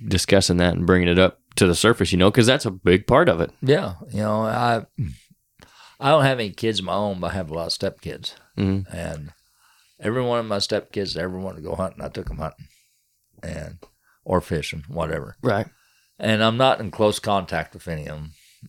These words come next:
Speaker 2: You know, <laughs> hell, I got <laughs> ten of 'em. <laughs> But
Speaker 1: Comes
Speaker 2: but
Speaker 1: with the territory.
Speaker 2: Yeah,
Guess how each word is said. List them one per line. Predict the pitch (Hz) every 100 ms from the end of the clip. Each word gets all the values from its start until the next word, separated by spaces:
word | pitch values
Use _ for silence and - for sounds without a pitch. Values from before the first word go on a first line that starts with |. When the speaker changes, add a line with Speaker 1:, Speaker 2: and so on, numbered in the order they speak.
| _ _ _ 90
Speaker 2:
You | 92
know, | 78 78 76 -
<laughs> | - -
hell, | 73
I | 73
got | 73 78 - - 82
<laughs> | -
ten | - 107 98 80
of | 76 78
'em. | - - - - - - -
<laughs> | - - - 740 762 160 - 175 - 131
But | 143 - - - - - -
Speaker 1:
Comes | 151 127
Speaker 2:
but | 127
Speaker 1:
with |
the | 98
territory. | - 110 98 95 98 123
Speaker 2:
Yeah, | 156 135